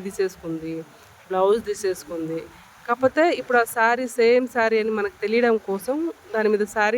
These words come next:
మీద లేస్ ఉంటది కదా, ఆ లేస్ అయితే తను కట్ చేసిందనమాట. వన్ మీటర్ లేస్ కట్ చేసి ఈ విధంగా మనకి, ఆ, శారీ అనేది క్రియేట్ చే-, ఒక బ్లౌజ్,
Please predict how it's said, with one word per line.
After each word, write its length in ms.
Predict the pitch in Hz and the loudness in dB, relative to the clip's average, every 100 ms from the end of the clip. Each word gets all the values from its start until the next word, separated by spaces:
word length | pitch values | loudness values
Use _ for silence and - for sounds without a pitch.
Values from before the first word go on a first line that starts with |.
| 240 | 0
మీద 120 | 214 202 | 0 4
లేస్ 240 | 208 233 240 | 4 4 0
ఉంటది 200 | 220 190 190 | -4 -2 0
కదా, 140 | 277 269 - - - - - 196 | 0 -2 -6 -20 -20 -12 0 2
ఆ 40 | 208 196 180 | 4 2 0
లేస్ 240 | 190 196 208 | -2 -2 -2
అయితే 160 | 202 277 | -2 -4
తను 180 | 247 240 233 | -4 -4 -4
కట్ 160 | 190 - 170 | -6 -6 -12
చేసిందనమాట. 600 | 165 - 196 165 160 160 - 185 | -12 -16 -18 -14 -12 -10 -6 0
వన్ 120 | 202 202 | 2 2
మీటర్ 240 | 190 262 254 | 0 0 2
లేస్ 180 | 202 - 190 | 2 0 -6
కట్ 160 | 175 - | -6 -4
చేసి 220 | 180 - 214 | -4 -4 -4
ఈ 20 | 185 | -2
విధంగా 340 | 175 170 226 415 - - - - | -2 -2 0 -2 -6 -20 -20 -10
మనకి, 360 | 190 185 - 311 453 - - - 180 190 | -4 -4 0 4 4 2 -16 -14 -12 -6
ఆ, 20 | 180 180 180 175 180 180 | -4 -2 -4 -4 -4 2
శారీ 340 | 214 208 202 196 | 2 2 2 0
అనేది 280 | 180 180 269 - | -2 -4 -6 -2
క్రియేట్ 260 | 226 208 - | 0 0 0
చే-, 100 | - - | -8 -6
ఒక 100 | 175 | -6
బ్లౌజ్, 360 | 185 196 190 | -2 0 0